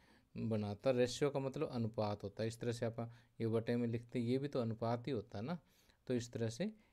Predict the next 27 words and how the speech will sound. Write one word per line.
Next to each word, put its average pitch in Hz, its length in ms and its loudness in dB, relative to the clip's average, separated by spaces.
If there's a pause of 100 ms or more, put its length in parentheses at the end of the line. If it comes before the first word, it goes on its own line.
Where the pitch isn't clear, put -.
(160)
ये 123 140 6
रेशनल 117 360 2
नंबर 95 360 -4
है। 95 260 -16 (720)
ठीक, 180 300 -4 (1120)
अब 156 460 2 (1000)
आगे 135 280 2
आता 120 240 2
है 113 280 -4 (800)
कि 131 460 2 (2500)
इरेशनल 143 400 6
नंबर्स। 98 500 -6 (380)
इरेशनल 165 360 2
नंबर 156 240 -2
से 151 140 -6
पहले 139 500 0 (200)
चलो 127 160 2
आप 117 180 2
यहाँ 107 240 2
पर 110 120 -2
थोड़ा 110 240 0
सा 110 100 -2
डिस्कशन 110 460 -4
और 113 140 -2
कर 104 200 -8
लेते 104 280 -12
हैं। 104 220 -10